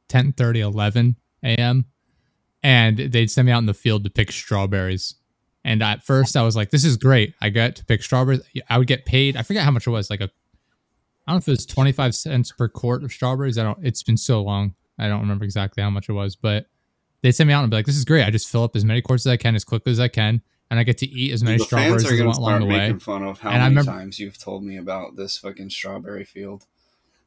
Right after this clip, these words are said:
Speaker 2: <laughs> Like,
Speaker 1: Did I? I, I,
Speaker 2: six
Speaker 1: I never
Speaker 2: times
Speaker 1: remember.
Speaker 2: probably we've talked about this goddamn strawberry
Speaker 1: Yeah.
Speaker 2: field at this point.
Speaker 1: Uh, I, I learned to hate strawberries 'cause of that job was the point I was gonna make.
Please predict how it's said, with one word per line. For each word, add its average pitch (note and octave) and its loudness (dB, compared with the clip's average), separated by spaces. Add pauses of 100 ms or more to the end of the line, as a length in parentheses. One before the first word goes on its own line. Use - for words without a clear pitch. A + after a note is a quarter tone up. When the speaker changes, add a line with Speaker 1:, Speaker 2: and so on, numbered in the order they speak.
(100)
Speaker 2:
<laughs> - -4 (760)
Like, D3+ 0
Speaker 1:
Did E3 6
I? G#3+ 6 (500)
I, D3+ 4
I, B2 4
Speaker 2:
six D3 4
Speaker 1:
I C#3+ 8
never C#3+ 8 (100)
Speaker 2:
times A#2 4
Speaker 1:
remember. A#2 2
Speaker 2:
probably G#2+ -2
we've G#2 -6
talked G#2 -10
about G#2 -10
this G2+ -6
goddamn G2+ -8
strawberry G2+ -6
Speaker 1:
Yeah. A2+ 0
Speaker 2:
field G2+ -10
at - -14
this G2 -8
point. G#2 -10
Speaker 1:
Uh, B2+ 0 (880)
I, D#3+ 0
I C#3+ 4
learned E3 4
to C#3 6
hate A#2+ 4
strawberries G#2+ -2
'cause G#2+ -2
of G#2 -2
that G2 -2
job G2 -4
was G2+ -2
the A2+ -4
point G#2 -2
I G2 -2
was G#2 -2
gonna G#2 0
make. G2 -4